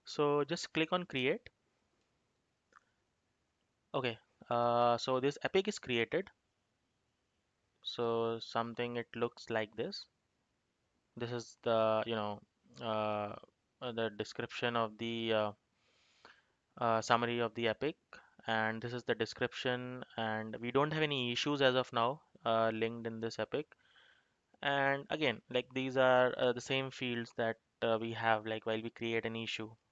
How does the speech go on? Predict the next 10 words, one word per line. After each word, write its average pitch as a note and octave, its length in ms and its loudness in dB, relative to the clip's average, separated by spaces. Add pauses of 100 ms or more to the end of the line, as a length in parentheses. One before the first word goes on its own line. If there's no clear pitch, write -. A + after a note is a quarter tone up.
(260)
uh, G#2+ 280 -4
in A#2 160 -6
Jira. G#2+ 320 -8 (520)
Okay, G3+ 220 -6 (1500)
so C3 920 0 (1600)
now D3 640 6
let D#3+ 280 4
us G3 140 0
try D3+ 280 2
to F#3 180 -2